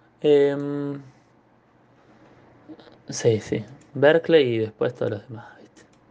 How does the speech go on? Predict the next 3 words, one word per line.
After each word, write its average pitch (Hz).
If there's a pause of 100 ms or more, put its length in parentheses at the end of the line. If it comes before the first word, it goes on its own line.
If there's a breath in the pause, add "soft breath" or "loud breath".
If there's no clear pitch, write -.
(1500 soft breath)
Eh, 104 (520)
perdón, 104
¿eh? 143